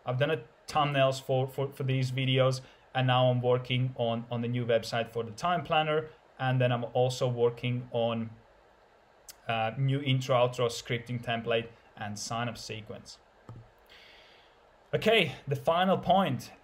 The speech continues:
Again, same as vision, make sure your goal is written down. Your goals will be reviewed every week. You know, when we're gonna talk later about in time blocking stage, goal, goals have to be in your face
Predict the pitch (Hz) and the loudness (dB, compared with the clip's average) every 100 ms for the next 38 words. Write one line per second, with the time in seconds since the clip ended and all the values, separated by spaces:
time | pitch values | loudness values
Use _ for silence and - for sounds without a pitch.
0 | - 131 127 165 190 190 190 - - - | -6 -4 2 2 4 0 -4 -12 -8 0
1 | 135 170 151 147 151 156 147 127 127 127 | 2 2 0 0 0 0 -4 -6 -4 0
2 | 143 156 - 160 151 147 131 117 131 139 | 0 0 2 4 4 2 -2 0 4 4
3 | 131 131 127 127 123 123 123 127 127 - | 4 0 -2 -2 0 2 2 2 -2 -6
4 | _ _ _ 139 135 131 160 190 196 214 | _ _ _ 0 0 6 6 6 4 0
5 | 190 185 151 131 123 147 147 123 - 143 | 0 0 0 -2 -2 -2 -2 -6 -4 4
6 | 139 147 139 147 147 131 - 127 131 131 | 4 4 2 -4 -6 -10 -8 0 2 2
7 | 131 - _ _ 135 127 123 131 143 196 | -2 -12 _ _ -4 -2 2 2 2 2
8 | 202 202 185 170 147 143 139 143 139 - | 0 2 2 2 4 2 2 -2 -2 -4
9 | 127 120 - 135 123 - 151 151 135 139 | -2 -2 -4 -4 -4 0 0 0 -2 -4
10 | 127 - 131 131 - - - _ _ 131 | -4 0 0 0 -6 -14 -20 _ _ 2
11 | 151 165 196 226 - - _ 139 151 196 | 6 8 6 4 -2 -20 _ 4 6 6
12 | - - - 151 151 - 135 143 147 160 | 0 -8 -6 -2 -2 -2 -4 -2 -2 2
13 | 156 - 135 139 135 | 0 2 0 0 -4